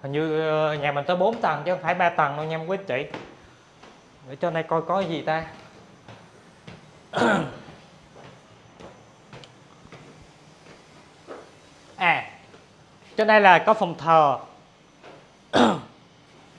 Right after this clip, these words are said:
Phòng thờ nha quý anh chị. Ồ, phòng thờ nha.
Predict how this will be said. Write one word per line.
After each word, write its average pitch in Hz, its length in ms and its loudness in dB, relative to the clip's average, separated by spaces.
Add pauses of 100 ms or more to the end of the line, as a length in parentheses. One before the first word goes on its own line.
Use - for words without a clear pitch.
(640)
Phòng 175 160 -2
thờ 190 300 12
nha 226 60 4
quý 269 100 4
anh 233 40 -2
chị. 196 240 8 (180)
Ồ, 180 280 4
phòng 160 160 -4
thờ 156 300 2
nha. 180 220 -2